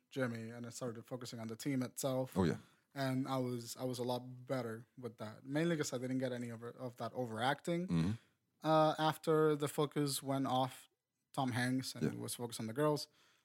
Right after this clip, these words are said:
Speaker 1: So that, that was, like, nice. That was, like, neat. That was, like, neat. The first forty-five minutes of the movie had me rocky.
Speaker 2: Yeah.
Speaker 1: But the movie won me over at the end with, like, the sense of nostalgia that they had with the girls, the sense of family, the empowerment, the relationship between all these girls, how they, like, became friends.
Speaker 2: Mm-hmm.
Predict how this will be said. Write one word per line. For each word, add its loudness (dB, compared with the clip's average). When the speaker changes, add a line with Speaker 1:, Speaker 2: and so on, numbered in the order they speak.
Speaker 1:
So 4
that, 8
that 12
was, 8
like, 8
nice. 4
That 6
was, 6
like, 6
neat. -2
That 2
was, 0
like, -2
neat. -6
The 2
first 8
forty-five 4
minutes 2
of 2
the 2
movie 2
had 0
me -4
rocky. 0
Speaker 2:
Yeah. 4
Speaker 1:
But 0
the 6
movie 6
won 6
me 4
over 0
at -2
the -2
end -4
with, -4
like, -2
the -8
sense -6
of -4
nostalgia 2
that 0
they 2
had 2
with -2
the -2
girls, 2
the -6
sense -6
of -12
family, 0
the -8
empowerment, 0
the 0
relationship 2
between -2
all 0
these -2
girls, -2
how -2
they, -4
like, -6
became -8
friends. -2
Speaker 2:
Mm-hmm. 2